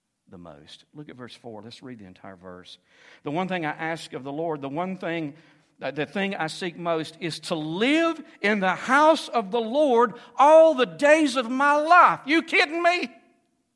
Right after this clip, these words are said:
Huh? That's it? You've <laughs> got it narrowed down to that? "I want to live in the house of the Lord all the days of my life, delighting in the Lord's perfections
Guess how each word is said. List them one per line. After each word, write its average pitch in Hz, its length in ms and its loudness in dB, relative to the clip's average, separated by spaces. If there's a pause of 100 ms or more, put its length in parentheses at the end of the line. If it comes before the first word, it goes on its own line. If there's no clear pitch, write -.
(140)
Huh? 359 300 6 (1300)
That's 294 280 6
it? 381 260 2 (880)
You've 247 240 2
<laughs> - 160 -2
got - 160 4
it 294 200 -4
narrowed 285 480 4
down 294 420 0 (1040)
to 220 120 6
that? 254 560 4 (2250)
"I 285 100 4
want 330 180 6
to 320 120 6
live 330 280 4
in 285 80 4
the 277 140 4
house 277 300 0
of 269 60 -2
the 262 60 0
Lord 262 220 4
all 294 320 8
the 294 100 -2
days 226 420 -2
of 220 100 -2
my 214 180 -2
life, 254 360 6 (320)
delighting 277 920 6
in 240 220 2
the 226 120 2
Lord's 226 440 2
perfections 247 1200 -6